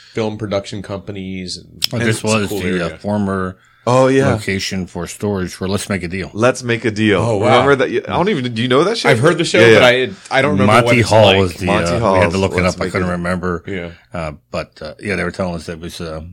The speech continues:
Speaker 2: the place where, uh, <clears throat> where they stored all the stuff props and stuff for Let's
Speaker 3: Yeah.
Speaker 2: Make a Deal, and that they still get mail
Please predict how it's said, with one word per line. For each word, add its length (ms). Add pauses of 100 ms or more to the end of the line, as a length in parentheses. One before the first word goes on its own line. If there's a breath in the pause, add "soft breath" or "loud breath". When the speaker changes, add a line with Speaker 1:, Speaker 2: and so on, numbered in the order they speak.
(160)
Speaker 2:
the 80
place 300
where, 280
uh, 280 (800 soft breath)
<clears throat> 320
where 120
they 60
stored 340
all 140
the 80
stuff 460 (500 soft breath)
props 300
and 100
stuff 240
for 80
Let's 160
Speaker 3:
Yeah. 140
Speaker 2:
Make 80
a 40
Deal, 360
and 100
that 160
they 120
still 220
get 180
mail 560